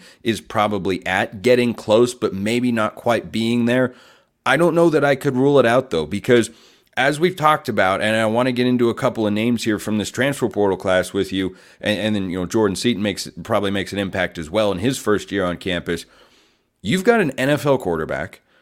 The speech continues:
You've got an N F L receiver slash defensive back who's probably a D B in the N F L, but still a plus wide receiver. You've got a couple of other good weapons we saw a year ago.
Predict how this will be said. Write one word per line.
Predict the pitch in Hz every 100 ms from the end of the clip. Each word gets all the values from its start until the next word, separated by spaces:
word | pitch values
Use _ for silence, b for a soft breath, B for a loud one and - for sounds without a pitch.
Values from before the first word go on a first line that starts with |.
| _
You've | - 113
got | 127 120
an |
N | 117 147
F | 165
L | 160 147
receiver | 131 127 135 127
slash | - 117 104 -
defensive | 120 113 95 85 78 -
back | 73 78 -
who's | 127
probably | 139 156 160 151
a |
D | 127 175
B | 170 156
in | 139
the | 127
N | 117
F | 101 92
L, | 87 87 b b
but | - 156
still | - 180 180
a |
plus | - 151 131 -
wide | 120 135 117
receiver. | 107 - 95 78 92 B B B B
You've | 131 156
got | 202 208
a |
couple | 202 175 151 156
of | 135
other | 165 156
good | 131 107
weapons | 104 - 107
we | 101 110
saw | - 107 101
a | 101
year | 101 113 95
ago. | 82 117 90 78